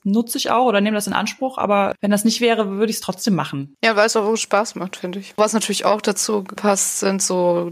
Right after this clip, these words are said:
Speaker 2: die Geschichten mit Hintergrundstories. Also ob man, wenn man schon anfängt mit dem Charakter, schon eine Idee hat, was hat er eigentlich vorher so gemacht, wo kommt er her, was will er,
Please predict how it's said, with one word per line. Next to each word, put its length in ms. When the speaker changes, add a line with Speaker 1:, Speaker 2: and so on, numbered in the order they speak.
Speaker 2:
die 100
Geschichten 480
mit 160
Hintergrundstories. 1200
Also 440
ob 140
man, 180
wenn 100
man 140
schon 160
anfängt 840
mit 160
dem 200
Charakter, 680
schon 240
eine 200
Idee 320
hat, 280
was 200
hat 120
er 80
eigentlich 160
vorher 200
so 100
gemacht, 320
wo 40
kommt 240
er 80
her, 280
was 180
will 140
er, 280